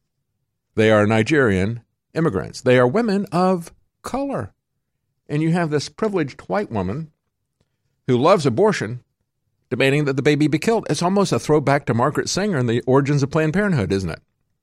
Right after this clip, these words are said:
And then what they did at the last minute, they were able to have other judges to overturn the forced abortion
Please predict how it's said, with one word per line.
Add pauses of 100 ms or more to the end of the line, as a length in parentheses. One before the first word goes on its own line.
(1300)
And
then
what
they
did
at
the
last
minute,
they
were
able
to
have
other
judges
to
overturn
the
forced
abortion